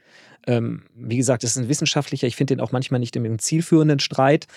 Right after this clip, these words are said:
aber man kann sich zum Beispiel, es gibt eine andere, es gibt biologische Carbon Capture Maßnahmen, zum Beispiel mit Pflanzenkohle, das heißt, du lässt Biomasse wachsen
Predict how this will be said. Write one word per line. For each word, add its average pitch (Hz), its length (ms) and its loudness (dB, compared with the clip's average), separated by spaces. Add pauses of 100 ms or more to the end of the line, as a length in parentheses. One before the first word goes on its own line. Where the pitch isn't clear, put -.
(300)
aber 131 180 2
man 127 140 0
kann 147 180 0
sich 143 140 -2
zum - 100 -4
Beispiel, 131 240 2
es - 60 -2
gibt - 160 -2
eine 131 100 0
andere, 147 260 2
es 131 80 0
gibt 127 140 -4
biologische 139 720 4
Carbon 139 320 0
Capture 135 320 -2
Maßnahmen, 127 540 0
zum 123 160 -6
Beispiel 113 340 -2
mit 104 260 -4
Pflanzenkohle, 143 800 0
das - 200 -6
heißt, 104 200 -6
du 107 60 -6
lässt 104 260 -6
Biomasse 123 460 0
wachsen 170 420 2